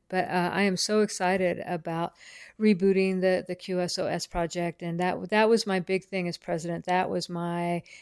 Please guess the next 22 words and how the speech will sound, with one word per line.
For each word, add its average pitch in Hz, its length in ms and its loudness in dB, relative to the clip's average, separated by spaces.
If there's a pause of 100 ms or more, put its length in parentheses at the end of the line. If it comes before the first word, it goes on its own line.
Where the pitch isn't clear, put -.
(120)
mission, 185 540 0
was 175 160 -6
to 190 100 -6
get 185 160 -4
that 175 200 0
going 269 340 8
again. 180 580 4
You 190 160 -2
know, 180 60 -2
the 180 100 -6 (100)
Q 247 200 2
S 254 140 2
O 254 120 4
S, 185 160 4
so - 60 0
it's - 120 -4
an - 60 -8
oral 196 180 2
history 214 300 -4
project 180 500 -4
in 165 120 -8
which, 175 220 -6